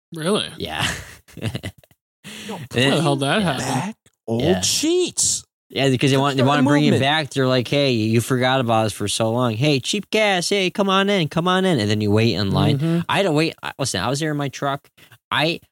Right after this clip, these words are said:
Speaker 2: I had to pull into so many different spots only to find someone else stole it right
Speaker 3: Yeah.
Speaker 2: before me.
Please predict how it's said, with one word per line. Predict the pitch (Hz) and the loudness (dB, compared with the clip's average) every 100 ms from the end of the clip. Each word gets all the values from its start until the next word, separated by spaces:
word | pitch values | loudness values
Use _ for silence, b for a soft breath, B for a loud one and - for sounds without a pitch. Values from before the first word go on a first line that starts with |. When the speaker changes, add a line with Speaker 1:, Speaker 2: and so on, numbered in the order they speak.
| B _ | B _
Speaker 2:
I | 123 139 | -2 0
had | 175 165 | 0 2
to | 147 | 0
pull | - - 135 131 82 | -2 -2 0 0 -4
into | 107 95 | -8 -8
so | - 135 127 | -4 -4 -2
many | 127 | -2
different | 120 117 117 | -2 -4 -6
spots | - 117 113 - | -2 0 0 -2
only | 117 123 | -2 -2
to | 117 | -2
find | - 113 110 | -2 -2 -2
someone | 110 104 | -4 -2
else | 104 104 | -2 -2
stole | - 104 101 | -2 0 0
it | |
right | 104 107 | -2 -4
Speaker 3:
Yeah. | 92 | -6
Speaker 2:
before | 95 113 | -4 -2
me. | 123 131 | -2 -4